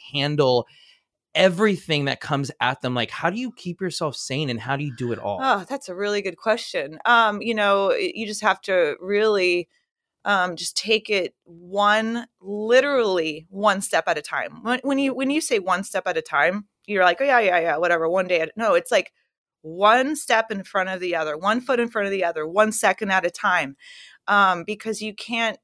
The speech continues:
Speaker 2: rush anything, especially in this business, and you can't rush,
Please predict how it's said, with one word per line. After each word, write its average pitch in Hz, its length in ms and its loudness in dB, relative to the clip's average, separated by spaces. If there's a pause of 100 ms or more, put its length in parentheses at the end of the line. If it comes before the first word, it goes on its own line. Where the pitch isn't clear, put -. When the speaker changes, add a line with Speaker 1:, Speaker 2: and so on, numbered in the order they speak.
Speaker 2:
rush 185 480 0
anything, 180 500 -6
especially 180 460 -4
in 165 60 -10
this 165 120 -12
business, 175 460 -4
and 175 80 -8
you 165 60 -8
can't 202 220 -4
rush, 180 380 2